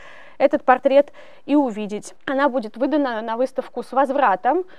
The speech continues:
то есть, э, на выставке "Русского искусства" часть картин будет именно просто для экспонирования представлена, а не только для продажи,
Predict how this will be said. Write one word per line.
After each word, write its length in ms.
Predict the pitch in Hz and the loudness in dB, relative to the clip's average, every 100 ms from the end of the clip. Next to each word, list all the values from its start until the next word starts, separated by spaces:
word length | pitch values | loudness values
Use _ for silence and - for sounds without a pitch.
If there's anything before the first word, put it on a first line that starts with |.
| - - | -20 -10
то 120 | 233 | -8
есть, 280 | 233 - - | -8 -10 -10
э, 140 | 214 | -8
на 120 | 226 | -6
выставке 320 | 240 - - 254 | -6 -8 -10 -10
"Русского 240 | - 247 | -8 -10
искусства" 320 | 240 262 240 | -8 -8 -10
часть 200 | - 220 | -12 -12
картин 400 | - 214 - 247 | -10 -10 -8 -10
будет 280 | 208 214 202 | -10 -12 -10
именно 340 | 226 214 214 | -10 -10 -12
просто 320 | 202 220 - 208 | -8 -8 -8 -14
для 140 | 202 | -14
экспонирования 680 | - - 247 233 185 175 175 | -10 -4 -4 -4 -10 -12 -14
представлена, 920 | 190 185 - 262 330 277 233 196 196 | -16 -12 0 2 2 0 0 -4 -4
а 40 | |
не 120 | 202 208 | -8 -8
только 280 | 226 - | -8 -8
для 160 | 196 214 | -6 -4
продажи, 560 | - 196 202 381 330 | -4 -2 2 2 2